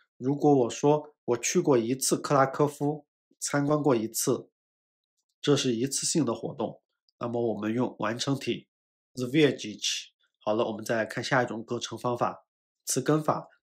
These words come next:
把词根的部分做一点修改。它和后缀法一个明显的区别在哪里？后缀法修改的部分特别少，只有最后一点点；词根修改的部分更多一些。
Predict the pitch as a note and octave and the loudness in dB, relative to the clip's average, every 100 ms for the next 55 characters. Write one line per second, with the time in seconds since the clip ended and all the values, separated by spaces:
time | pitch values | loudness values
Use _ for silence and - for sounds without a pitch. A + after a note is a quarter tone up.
0 | _ A2 G#2 - B2+ D#3+ F3+ E3 - A#2+ | _ -6 -4 -4 0 2 2 0 0 -4
1 | A#2 - - A#2+ G#2+ G2 - A2 G2 - | -4 -6 -4 -2 -2 -4 -6 -4 -2 -4
2 | - _ _ _ - D#3+ D#3+ D#3 A3 F#3+ | -8 _ _ _ -2 0 2 2 6 6
3 | C#3 A#2+ A2+ G2+ G#2 G#2+ A#2 C3 G#2+ G2+ | 6 0 0 -4 -6 -6 -4 -4 -4 -4
4 | - A2 G#2+ G#2+ F#2 F#2 G2 _ _ _ | -6 -6 -4 -2 -2 -4 -8 _ _ _
5 | - A3 F#3 D#3 B2 - G2+ - _ - | 2 6 6 6 4 4 -6 -8 _ -8
6 | - D#3 A2+ - - C3+ A#2 - G3 - | -4 0 -2 -4 -8 -6 -6 -6 -6 -4
7 | A#2+ - F2 - _ _ _ - C3+ B2+ | -2 -2 -6 -8 _ _ _ 0 2 4
8 | E3 - D#3 E3+ - A2+ C3+ G2 - _ | 2 -2 -4 -4 -2 -2 -2 -4 -4 _
9 | _ _ _ _ _ _ _ - C#3+ C#3 | _ _ _ _ _ _ _ -2 2 6
10 | F3 F3 - _ _ - D3+ D3 A#2 B2+ | 6 6 -2 _ _ -2 0 2 0 -2
11 | - - B2+ B2 - A#2 C3 D3 A#2+ - | -8 -6 -2 -2 -2 0 4 4 4 0
12 | G2+ G2 | -4 -8